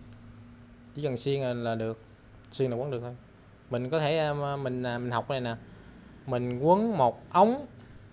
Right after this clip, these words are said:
là mình quấn được nhiều ống, cần, mình cần, à, quen tay chứ không cần qua tay. Mình quấn một ống này, mình cố gắng quấn một ống,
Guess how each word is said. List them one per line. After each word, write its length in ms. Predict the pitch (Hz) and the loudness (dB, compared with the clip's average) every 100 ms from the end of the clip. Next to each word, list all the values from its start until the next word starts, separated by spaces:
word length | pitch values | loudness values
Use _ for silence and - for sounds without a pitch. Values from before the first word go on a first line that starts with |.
| - | -8
là 180 | 131 120 | -4 -2
mình 460 | 117 117 113 113 | 0 -2 -2 -2
quấn 160 | 117 180 | 0 0
được 100 | 143 | 2
nhiều 160 | 120 110 | 2 2
ống, 180 | 143 156 - - | 0 -6 -18 -10
cần, 500 | - 123 117 113 107 110 - - - - | -4 -2 0 -2 -2 -6 -10 -20 -20 -12
mình 80 | 117 | -2
cần, 260 | 117 117 | 0 0
à, 600 | 113 110 110 110 110 110 110 | 0 0 -2 -2 -2 -4 -2
quen 300 | 117 139 143 | 0 0 2
tay 200 | 143 143 | 2 2
chứ 80 | 143 | -2
không 140 | 143 | -4
cần 180 | 123 117 | 0 0
qua 80 | 131 | 2
tay. 260 | 131 131 131 - - - - - - - - - - - - - - - | 0 -4 -10 -20 -20 -20 -20 -20 -20 -20 -20 -20 -20 -20 -20 -20 -20 -8
Mình 120 | 113 | 0
quấn 140 | 127 160 | 2 2
một 100 | 131 | 2
ống 200 | 156 170 | 0 0
này, 160 | 147 | -2
mình 240 | 123 120 117 | -4 -6 -4
cố 80 | 147 | 0
gắng 500 | 165 175 170 131 135 | 0 0 -2 -2 -2
quấn 140 | 165 | -2
một 80 | 135 | 0
ống, 220 | 131 170 | 2 0